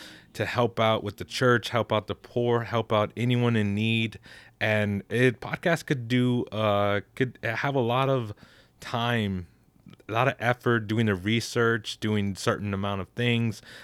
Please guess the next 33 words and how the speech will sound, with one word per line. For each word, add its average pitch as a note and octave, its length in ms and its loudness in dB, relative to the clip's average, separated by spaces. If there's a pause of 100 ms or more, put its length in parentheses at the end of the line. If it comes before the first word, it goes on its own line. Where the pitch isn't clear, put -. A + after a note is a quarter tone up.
(180)
I G#2 60 -2
like A2 200 2
to, G#2+ 140 0
like, G2 220 0
read G#2+ 280 -2
up A2 160 2
on G#2 240 -2
anything, G2+ 760 -2 (120)
read A2+ 200 2
up A2 120 0
on G2+ 120 -2
books, G#2 500 -2 (380)
so - 180 -2
I G#2 60 0
can G2+ 380 -2
do A2+ 420 0 (100)
different A2 400 0
episodes B2+ 460 0
on G#2+ 100 -2
certain G#2+ 240 0
topics A#2 480 -4
and F#2+ 140 -6
stuff. F#2+ 360 -4 (520)
Uh, A2 140 2
so B2 120 2
I B2+ 60 4
thought D#3 180 2
it D3 40 8
would C3+ 60 4
be B2 100 4
a A2 60 4
lot A#2+ 420 2
easier G#2+ 580 2